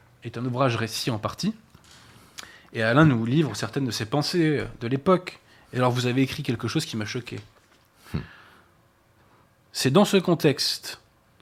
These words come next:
Speaker 1: que j'ai regretté que De Gaulle n'ait pas été exécuté au Petit Clamart. En temps de guerre,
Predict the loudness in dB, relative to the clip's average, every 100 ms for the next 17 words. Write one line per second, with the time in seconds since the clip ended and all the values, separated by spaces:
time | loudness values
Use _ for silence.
0 | -6 0 2 4 2 2 2 2 2 2
1 | 4 4 4 0 -4 -4 -2 -2 -2 -6
2 | -4 -2 -4 -10 -12 -12 -12 -12 -14 -20
3 | -20 _ _ _ _ _ _ -8 -4 2
4 | 4 4 2 0 0 -4